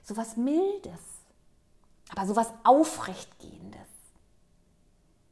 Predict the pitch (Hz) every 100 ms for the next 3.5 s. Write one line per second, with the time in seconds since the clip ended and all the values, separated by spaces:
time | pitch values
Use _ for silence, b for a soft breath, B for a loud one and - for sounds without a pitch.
0 | _ _ 214 214 - 214 220 277 277 262
1 | 190 202 - - 214 214 202 - - b
2 | b b 190 196 208 214 226 - - -
3 | - - - -